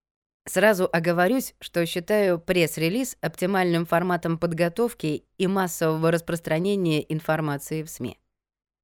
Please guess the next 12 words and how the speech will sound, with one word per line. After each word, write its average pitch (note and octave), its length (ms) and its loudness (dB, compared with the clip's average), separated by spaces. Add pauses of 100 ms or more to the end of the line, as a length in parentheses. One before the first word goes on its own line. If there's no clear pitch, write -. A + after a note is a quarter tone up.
(220)
Но G3 140 2
также A#3+ 340 4
вынужден G#3+ 420 2
признать, G#3+ 440 0
что E3+ 260 2
пресс-релиз E3+ 640 0
сегодня E3+ 520 0
переживает D#3+ 760 0
не D#3+ 180 -2
лучшие D#3+ 460 -4
времена. C#3+ 460 -6 (960)
Во-первых, F#3+ 600 2